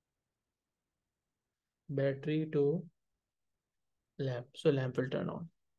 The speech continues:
ठीक, ये है आपका रिले।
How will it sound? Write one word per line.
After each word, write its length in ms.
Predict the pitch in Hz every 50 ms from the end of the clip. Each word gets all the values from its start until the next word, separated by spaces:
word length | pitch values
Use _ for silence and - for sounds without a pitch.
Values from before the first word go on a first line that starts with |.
| _ _ _ _ _ _ _ _ _ _ _ _ _ _ _ _ _ _ _ _ _ _ _ _ _ _ -
ठीक, 300 | - 196 233 - 214 - - _ _ _ _ _ _ _ _ _ _ _ _ _ _ _ _ _ _ _ _ _ _ _ - 175
ये 220 | 147 156 160 160
है 100 | 156 156
आपका 580 | 151 147 139 135 131 - - 147 160 202 214 - _ _ _ _ _ _ _ - -
रिले। 320 | 143 143 139 131 - 135